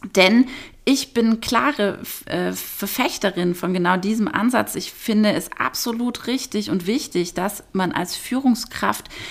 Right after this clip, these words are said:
versteht, auch in eine Coaching-Rolle, vor allem in eine Coaching-Haltung zu kommen. Deswegen bin ich ganz grün eigentlich, was dieses Thema angeht.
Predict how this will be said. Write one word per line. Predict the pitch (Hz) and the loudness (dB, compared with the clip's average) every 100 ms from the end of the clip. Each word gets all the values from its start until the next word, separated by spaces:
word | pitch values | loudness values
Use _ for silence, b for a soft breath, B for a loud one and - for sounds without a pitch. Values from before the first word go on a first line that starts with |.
| B B | B B
versteht, | - 214 208 - - _ - 131 127 - - - - - _ - - | -2 2 2 2 -2 _ 0 4 4 2 -4 -6 -10 -20 _ -20 -2
auch | 202 240 247 | 4 4 4
in | - 220 | 0 2
eine | 202 208 | 2 0
Coaching-Rolle, | 196 - 311 - - 196 156 156 170 170 - | 0 -2 -2 0 0 -2 0 2 2 0 -4
vor | - 196 - | -4 -2 0
allem | - 269 240 | 0 2 2
in | 214 | 0
eine | 202 214 | -2 -4
Coaching-Haltung | - 247 - 196 185 - 254 302 - 165 - - _ - | -4 -6 -4 -2 -2 0 2 2 0 -2 -2 -6 _ -4
zu | 175 | -2
kommen. | - 156 185 226 339 B B B | 0 0 2 2 0 B B B
Deswegen | 214 208 202 233 233 208 B B | -2 0 0 4 4 2 B B
bin | 208 196 | 2 2
ich | 160 240 - | 2 -2 0
ganz | 202 202 - - _ - - | 0 0 -6 -14 _ -14 -8
grün | 202 294 392 185 - - | 2 4 6 6 2 0
eigentlich, | 180 175 165 156 - 175 | 2 2 2 -2 -2 2
was | 175 - | 2 0
dieses | 185 165 175 - | -4 -2 -4 -4
Thema | - 190 170 - | -2 4 6 6
angeht. | 214 269 208 226 | 8 8 8 4